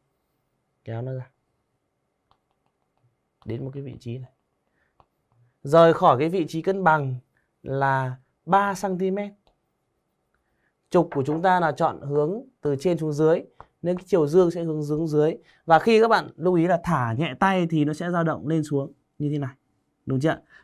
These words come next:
Và đây sẽ là vị trí biên dương. Đấy, đây là dương A này. Còn cái vị trí này sẽ là vị trí âm A ở trên này. Thầy giả sử chỗ này chẳng hạn.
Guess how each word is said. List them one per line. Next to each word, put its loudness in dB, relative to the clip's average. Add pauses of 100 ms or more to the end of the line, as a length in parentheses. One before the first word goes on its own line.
Và 8
đây 6
sẽ -4
là 0
vị -8
trí -8
biên -4
dương. -4 (320)
Đấy, -18
đây -8
là -6
dương -4
A -4
này. -12 (960)
Còn -8
cái -2
vị -2
trí -2
này -6 (340)
sẽ -10
là -4 (680)
vị -12
trí -8
âm -4
A 0
ở -6
trên -6
này. -14 (920)
Thầy -12
giả -8
sử -10
chỗ -12
này -10
chẳng -16
hạn. -20